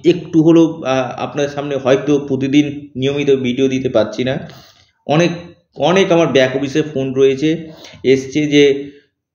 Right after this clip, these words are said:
"কৌশিকদাকে ভিডিওটা দিতে বলুন", কারণ আমরা অধীর আগ্রহে রয়েছি।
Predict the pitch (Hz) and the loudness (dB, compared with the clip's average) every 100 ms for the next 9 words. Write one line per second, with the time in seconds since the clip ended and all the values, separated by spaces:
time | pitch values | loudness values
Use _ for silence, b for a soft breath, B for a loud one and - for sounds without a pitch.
0 | _ 156 156 190 165 175 170 160 147 143 | _ 0 2 2 2 2 2 0 -2 0
1 | 143 135 127 131 120 131 139 139 135 135 | 0 0 -2 -2 -2 -2 -4 -2 0 2
2 | 135 123 143 147 120 127 131 127 127 123 | 2 -2 2 2 2 2 0 -2 0 0
3 | 123 127 123 151 147 | 4 2 2 -2 -4